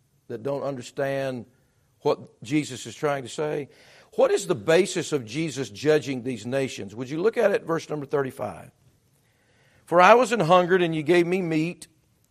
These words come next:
I was thirsty, and you gave me drink. I was a stranger, and you took me in. Naked, and you clothed me. I was sick, and you visited me. I was in prison, and you came to me."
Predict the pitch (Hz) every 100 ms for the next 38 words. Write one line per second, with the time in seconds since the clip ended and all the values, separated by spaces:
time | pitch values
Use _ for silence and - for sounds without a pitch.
0 | _ - 135 175 196 - 196 165 196 185
1 | 165 135 160 165 180 131 151 160 156 143
2 | 151 139 - 175 175 180 143 147 143 139
3 | 175 165 156 143 139 139 156 165 170 160
4 | - 180 170 135 131 165 - _ _ _
5 | _ _ _ _ _ - 139 156 - -
6 | - 254 180 175 165 165 131 180 226 165
7 | 139 135 160 160 156 139 139 - 233 190
8 | 143 151 151 - 208 208 165 139 139 180